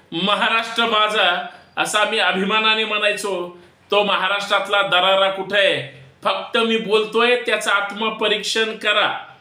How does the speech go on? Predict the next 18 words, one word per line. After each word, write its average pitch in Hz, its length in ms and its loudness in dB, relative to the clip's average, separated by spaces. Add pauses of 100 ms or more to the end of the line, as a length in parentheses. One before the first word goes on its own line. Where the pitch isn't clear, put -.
(760)
मला 202 300 0
कुठल्या 226 480 -2
नेत्याबद्दल 220 840 -2
बोलायचं 214 680 0
नाही. 220 580 -2 (220)
आम्ही 226 500 0
आमच्या 233 720 -2 (340)
महाराष्ट्राच्या, 220 920 0
राज्यातल्या 220 1000 0 (360)
नेत्यांच्या 220 800 0
इतिहासाच्या 214 800 0
आणि 220 120 -6
आमच्या 208 400 -2
शिवरायांच्या 196 720 0 (400)
इतिहासाबद्दल 214 880 0
आम्ही 196 220 0
चर्चा 185 340 0
करतोय. 165 480 -4